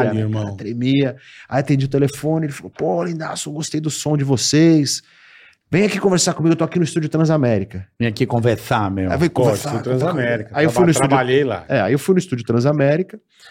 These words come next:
Speaker 1: conheci ele,
Speaker 2: Que era
Speaker 1: tava
Speaker 2: um
Speaker 1: o Frank
Speaker 2: puta estúdio,
Speaker 1: Arduini,
Speaker 2: né?
Speaker 1: que era um outro produtor, tava o Bozo Barretti, os Cap-, o Capital tava gravando lá. E aí ele, eles ficaram elogiando o nosso som e tal. E aí ele falou, "Pô, tô a fim de fazer um rap assim lá pra Jovem Pan, o rap da Pan de final de ano." Aí eu falei, "Ó, é com,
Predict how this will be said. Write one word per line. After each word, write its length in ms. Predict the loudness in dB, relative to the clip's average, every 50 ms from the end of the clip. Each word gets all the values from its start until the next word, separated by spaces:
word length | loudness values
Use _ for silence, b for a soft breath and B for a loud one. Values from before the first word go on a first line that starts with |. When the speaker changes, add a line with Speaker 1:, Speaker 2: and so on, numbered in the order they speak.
| b b b b b
Speaker 1:
conheci 380 | -6 -4 -4 -2 -4 -2 0 2
ele, 300 | 2 4 4 2 2 0
Speaker 2:
Que 40 | 0
era 80 | 0 0
Speaker 1:
tava 100 | 0 0
Speaker 2:
um 20 |
Speaker 1:
o 20 | -2
Frank 280 | -4 -2 0 2 4 4
Speaker 2:
puta 100 | 4 2
estúdio, 160 | 2 2 2
Speaker 1:
Arduini, 440 | 2 4 4 2 2 2 2 0 0
Speaker 2:
né? 60 | -2
Speaker 1:
que 60 | -2 -2
era 100 | -4 -4
um 40 |
outro 180 | -4 -6 -8 -10
produtor, 560 | -10 -8 -8 -8 -8 -4 -2 0 0 0 -2 -4
tava 240 | -6 -10 -8 -8
o 20 | -8
Bozo 320 | -6 -6 -6 -6 -6 -8
Barretti, 580 | -8 -8 -8 -6 -6 -6 -6 -6 -6 -6 -8 -14
os 100 | -18 -12
Cap-, 260 | -6 -6 -6 -6 -8
o 60 | -18 -12
Capital 340 | -12 -12 -12 -6 -6 -6
tava 220 | -6 -4 -6 -8 -8
gravando 460 | -6 -8 -10 -8 -8 -8 -8 -6 -4
lá. 280 | -4 -4 -4 -6 -8 -10 B B B B B B B B B B
E 60 | 2 4
aí 100 | 4 4
ele, 100 | 4 2 -2 0
eles 140 | -2 -2 0
ficaram 220 | 0 -4 0 2
elogiando 560 | 4 4 4 4 6 4 4 6 4 4 2
o 40 | 0
nosso 260 | -2 -2 -4 -8 -10
som 280 | -12 -10 -10 -10 -10 -10 -8
e 20 |
tal. 220 | -8 -8 -10 -10 -8 -4
E 40 | -2
aí 40 | -2
ele 60 | -2
falou, 180 | -2 -2 -6 -6
"Pô, 320 | -4 -4 -4 -4 -4 -4 B B B B B
tô 60 | -8
a 40 | -4
fim 120 | -2 -2 -2
de 60 | -2
fazer 180 | -2 -2 0 0
um 40 | 0
rap 260 | 2 2 0 2 0
assim 220 | -2 -2 -2 -4 -4
lá 140 | -4 -4 -4
pra 120 | -4 -4
Jovem 280 | -2 -2 0 0 0 -2
Pan, 240 | -2 -4 -4 -2 -2
o 60 | -4
rap 280 | -2 -2 -2 -2 -2
da 140 | -4 -4 -4
Pan 320 | -6 -4 -4 -2 -2 -2 -4
de 80 | -4 -6
final 240 | -10 -8 -8 -6 -6
de 140 | -6 -6 -6
ano." 300 | -4 -4 -6 -8 -10 -14 _ B B B B B B B B B B B B B _
Aí 40 | -14
eu 40 | -8
falei, 200 | -2 0 0 2
"Ó, 160 | 2 0 -2
é 140 | -4 -8 -10
com, 160 | -6 -6 -6